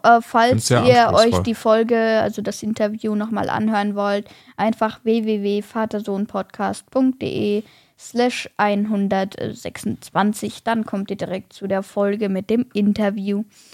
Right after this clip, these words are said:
Speaker 1: und könnt das euch anhören.
Speaker 2: Genau. Also Parkour, spannendes Thema, finde ich cool. Das nehme ich gleich mal in unsere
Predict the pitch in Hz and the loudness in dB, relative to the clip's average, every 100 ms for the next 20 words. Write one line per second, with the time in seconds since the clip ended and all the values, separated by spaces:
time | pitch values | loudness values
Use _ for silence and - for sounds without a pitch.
0 | - _ _ - 202 226 226 233 - - | -20 _ _ -8 -6 -4 -6 -8 -12 -12
1 | - 240 - - - 214 214 - - _ | -10 -12 -12 -8 -6 -6 -12 -20 -20 _
2 | _ _ _ - 107 95 92 - - 117 | _ _ _ 0 2 2 -2 -10 0 4
3 | 120 101 - 104 - 139 160 151 - - | 4 2 2 0 2 4 6 4 2 2
4 | 98 113 107 104 - 113 110 127 127 - | 4 4 4 2 2 2 4 4 2 0
5 | 101 104 101 - 92 92 98 95 - - | 0 0 0 -2 -4 -2 -2 -2 -4 -6
6 | 90 87 90 95 95 95 | -4 -4 -4 -4 -6 -6